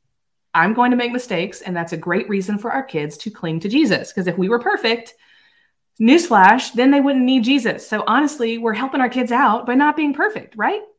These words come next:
Anyway, so he comes to me, and that's a sec-, because he knows I wanna be there for him.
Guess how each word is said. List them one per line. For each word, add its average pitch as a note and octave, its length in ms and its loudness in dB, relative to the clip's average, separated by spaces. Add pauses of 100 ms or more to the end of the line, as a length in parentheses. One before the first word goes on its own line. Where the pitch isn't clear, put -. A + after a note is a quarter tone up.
Anyway, G#3 300 -6 (800)
so A#3+ 540 0
he C4+ 160 0
comes E4 260 -6
to C#4+ 80 -6
me, F3 340 -8 (600)
and G#3+ 140 -2
that's G3 160 -4
a - 20 -8
sec-, - 300 -10
because G#3+ 340 -6
he G#3 120 -2
knows F3 200 -2
I F#3 40 -2
wanna F3+ 140 -2
be G#3 120 -2
there C#3+ 140 -6
for - 180 -14
him. - 260 -20